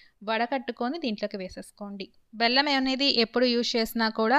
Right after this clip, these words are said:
వడకట్టుకొనే తీసుకోండి, ఎందుకంటే పుల్లలు అవి ఉంటాయి కాబట్టి ఇలా వడకట్టుకొని తీసేసుకొని ఇప్పుడు దీనంతా మిక్స్ చేసేసుకొని దేవుడికి నివేదనగా పెట్టేసుకోవచ్చండి. చాలా సింపుల్గా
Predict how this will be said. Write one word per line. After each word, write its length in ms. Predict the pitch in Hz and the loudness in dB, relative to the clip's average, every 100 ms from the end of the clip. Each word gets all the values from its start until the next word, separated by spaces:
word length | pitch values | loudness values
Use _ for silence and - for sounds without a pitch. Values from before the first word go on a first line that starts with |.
| 311 | 4
వడకట్టుకొనే 680 | 220 208 214 214 - 226 233 | 2 0 0 -2 -2 -2 -2
తీసుకోండి, 640 | 214 - - 208 208 254 311 269 | -4 -6 -6 -4 -4 -4 -6 0
ఎందుకంటే 500 | 220 220 220 214 233 | 0 2 0 0 -2
పుల్లలు 440 | 240 214 214 208 | -2 -2 0 0
అవి 200 | 208 196 196 | 0 -2 -4
ఉంటాయి 320 | 202 208 202 | -4 -4 -2
కాబట్టి 440 | 202 196 190 - | -2 -4 -6 -6
ఇలా 180 | 294 233 | -2 0
వడకట్టుకొని 560 | 202 196 202 190 202 202 | 0 -2 -4 -6 -8 -8
తీసేసుకొని 680 | 185 185 190 - 185 190 196 - - _ | -8 -8 -10 -12 -10 -10 -14 -18 -20 _
ఇప్పుడు 240 | 247 247 262 | -2 0 2
దీనంతా 400 | 254 220 208 220 | 0 0 0 -2
మిక్స్ 280 | 208 190 214 | -2 -6 -10
చేసేసుకొని 640 | 202 196 - 196 196 302 403 - - - | -8 -10 -8 -8 -6 -6 -10 -20 -20 -4
దేవుడికి 440 | 214 240 262 277 262 | 4 6 6 2 0
నివేదనగా 480 | 233 220 202 220 220 | 0 -2 -2 -4 -4
పెట్టేసుకోవచ్చండి. 960 | 202 202 196 - 185 - - 190 202 285 | -6 -6 -8 -6 -6 -6 -8 -6 -6 -6
చాలా 380 | - 202 208 240 | -2 2 2 2
సింపుల్గా 600 | - 220 208 220 208 | -2 -6 -4 -6 -2